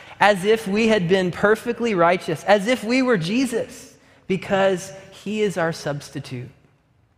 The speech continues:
And if you're not in Christ, Jesus invites you even today to trust him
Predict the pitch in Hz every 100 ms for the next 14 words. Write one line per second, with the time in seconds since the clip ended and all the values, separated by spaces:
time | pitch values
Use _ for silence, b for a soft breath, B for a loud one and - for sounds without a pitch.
0 | _ _ _ _ - 143 160 170 175 180
1 | 160 151 190 185 160 143 139 135 - -
2 | B B B - 185 175 180 - 170 156
3 | 147 147 - - 139 - 175 190 185 170
4 | 147 131 - - - 175 185 - - 143